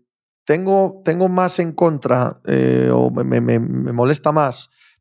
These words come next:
el carmelismo que Carmelo Anthony, ¿no? Eh, y no ahora, por supuesto, porque como bien dice Juanma, la historia le fue robando eso. Pero en los años dos mil seis, dos mil siete, dos mil ocho, em, era,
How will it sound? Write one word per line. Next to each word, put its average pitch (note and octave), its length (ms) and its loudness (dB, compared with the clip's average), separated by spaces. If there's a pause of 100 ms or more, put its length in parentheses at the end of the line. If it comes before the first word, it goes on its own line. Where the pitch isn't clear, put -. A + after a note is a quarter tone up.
(220)
el B2+ 320 2
carmelismo D3+ 840 0
que B2+ 140 0
Carmelo C3 380 0
Anthony, A#2 520 -6
¿no? D3+ 280 0
Eh, C3 220 0
y C3 80 -4
no A#2 140 0
ahora, A2 260 2
por - 140 -12
supuesto, B2+ 340 0
porque A2 160 0
como G#2 140 -2
bien A#2 100 -2
dice A#2 160 -4
Juanma, B2+ 340 0 (380)
la A2+ 140 0
historia B2 580 0
le B2+ 160 -2
fue C3+ 220 0
robando B2 400 2
eso. - 240 -4 (420)
Pero C#3 220 2
en C#3+ 60 2
los C#3+ 100 -2
años G3 200 2
dos F3+ 140 2
mil F3+ 160 2
seis, F#3 260 4
dos D#3 120 0
mil D#3+ 120 -4
siete, E3+ 280 2
dos D3 140 2
mil D#3 180 0
ocho, E3+ 460 0 (500)
em, C3 720 0 (160)
era, E3+ 720 0